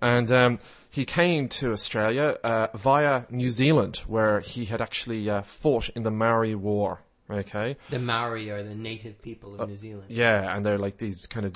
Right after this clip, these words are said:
Speaker 1: big, serious, powerful people.
Speaker 2: Yeah, they're not, like, peaceful hunters who are noble, and I'm sure they're noble, but,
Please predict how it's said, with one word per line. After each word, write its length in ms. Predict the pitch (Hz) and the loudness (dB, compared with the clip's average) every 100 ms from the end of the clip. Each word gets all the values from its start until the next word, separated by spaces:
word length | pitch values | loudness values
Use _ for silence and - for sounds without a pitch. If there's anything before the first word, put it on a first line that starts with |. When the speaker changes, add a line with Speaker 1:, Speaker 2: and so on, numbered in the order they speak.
| - | -4
Speaker 1:
big, 240 | 120 98 | -4 -2
serious, 480 | - - 120 101 - | -2 -2 -2 -2 -4
powerful 480 | - 120 110 104 104 | -4 0 0 0 -4
people. 540 | - 110 104 98 95 - - 127 | -4 -2 0 -2 -4 -12 -12 -4
Speaker 2:
Yeah, 200 | 120 113 | -2 -2
they're 160 | 110 | -6
not, 280 | 113 135 151 - | -6 -6 -8 -10
like, 240 | 135 120 - - | -10 -10 -12 -20
peaceful 800 | - 107 - - 110 107 104 104 _ _ _ _ | -18 -18 -20 -18 -16 -14 -14 -16 _ _ _ _
hunters 680 | - 110 104 104 101 - - - | -16 -14 -12 -14 -14 -16 -20 -20
who 160 | 117 107 | -16 -12
are 100 | 104 | -10
noble, 600 | 104 107 110 107 101 107 | -10 -10 -12 -12 -12 -14
and 180 | 104 110 - | -16 -18 -14
I'm 180 | 123 123 | -12 -8
sure 160 | 180 | -6
they're 140 | 117 110 | -6 -10
noble, 440 | 110 107 98 95 - | -12 -14 -16 -16 -16
but, 220 | 110 | -16